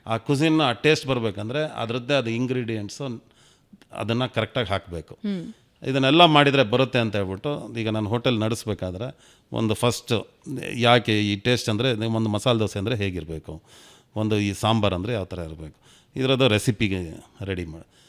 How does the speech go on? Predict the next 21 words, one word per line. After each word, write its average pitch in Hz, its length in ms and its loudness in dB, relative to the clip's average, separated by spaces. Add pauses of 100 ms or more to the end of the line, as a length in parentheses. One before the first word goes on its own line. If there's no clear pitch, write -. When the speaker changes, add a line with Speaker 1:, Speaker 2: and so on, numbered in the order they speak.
(220)
Speaker 1:
ರೆಸಿಪಿ 147 380 4
ಆದ್ಮೇಲೆ 127 500 6
ಏನ್ 135 280 6
ಹಾಕ್ಬೇಕು, 95 600 0 (800)
ಏ, 143 260 4
ಅದ 127 400 6
ಬೇಸಿಕ್ 123 400 4
ಆಗಿ 120 160 4
ಏನೋ 120 260 4
ಒಂದು 107 160 4
ಆಯಿಲ್ 104 340 6
ಫ್ರೈ 110 200 2
ಮಾಡ್ಕೊಳಕ್ಕೆ 98 560 -2
ಅದ್ರ 95 260 -2
ಬೇಕು 104 380 -2
ಅಂದ್ರೆ 82 300 -6
Speaker 2:
ಹ್ಮ್. 185 460 -8
Speaker 1:
ಯಾವ 131 220 8
ಆಯಿಲ್ 104 160 4
ಹಾಕ್ಬೇಕು 80 440 -6
ಅಂತ, 80 160 -16